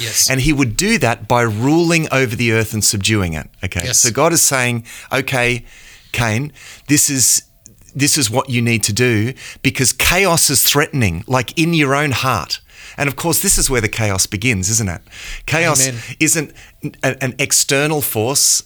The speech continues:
Speaker 2: uh, that, that, um, breaks in from the outside
Speaker 1: Yes.
Speaker 2: so much as an, as something, at least in this world, it
Speaker 1: Mm.
Speaker 2: begins in the human heart,
Speaker 1: Mm.
Speaker 2: and from the human heart, the world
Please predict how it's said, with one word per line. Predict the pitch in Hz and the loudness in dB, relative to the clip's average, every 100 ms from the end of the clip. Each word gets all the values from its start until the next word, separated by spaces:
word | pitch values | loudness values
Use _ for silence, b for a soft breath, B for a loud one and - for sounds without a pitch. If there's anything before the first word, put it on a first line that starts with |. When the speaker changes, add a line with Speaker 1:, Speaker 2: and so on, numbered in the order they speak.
| - | -4
Speaker 2:
uh, | 117 | -4
that, | 104 107 - _ | -2 -2 -6 _
that, | 123 113 - _ _ _ - | -6 -6 -6 _ _ _ -8
um, | 113 104 104 101 B B - | -4 -4 -4 -8 B B -4
breaks | 127 123 - | -2 0 0
in | 131 117 | -2 -4
from | - 110 | -4 -4
the | 104 107 - _ - | -2 -6 -8 _ -6
outside | 127 147 - - 113 110 110 - | -2 0 0 0 2 0 -2 -4
Speaker 1:
Yes. | - - | -2 2
Speaker 2:
so | 117 | 2
much | 110 107 - - | 2 0 0 -2
as | 117 110 | 0 0
an, | 110 104 | -2 -4
as | - 110 | -4 0
something, | - 127 - 123 110 104 B B B B - - - | 0 0 -2 -4 -4 -8 B B B B -20 -20 -10
at | 113 | -6
least | 117 123 - | -2 0 0
in | 123 | 0
this | 113 98 113 | 0 0 0
world, | 120 120 92 120 - | 0 0 -2 -4 -4
it | 127 | -4
Speaker 1:
Mm. | 117 107 | -4 -6
Speaker 2:
begins | 101 110 147 180 170 | -6 0 0 2 0
in | 160 147 | 0 -2
the | |
human | 131 147 143 135 | -2 0 0 0
heart, | 104 127 175 202 - - | 0 0 0 -4 -8 -10
Speaker 1:
Mm. | 131 131 123 113 | -6 -6 -4 -2
Speaker 2:
and | 117 | -2
from | - 117 | -2 -2
the | 110 | -2
human | - 139 131 | -2 -2 0
heart, | 104 113 110 - | 0 0 -2 -2
the | |
world | 104 107 110 110 104 | -4 0 0 0 -4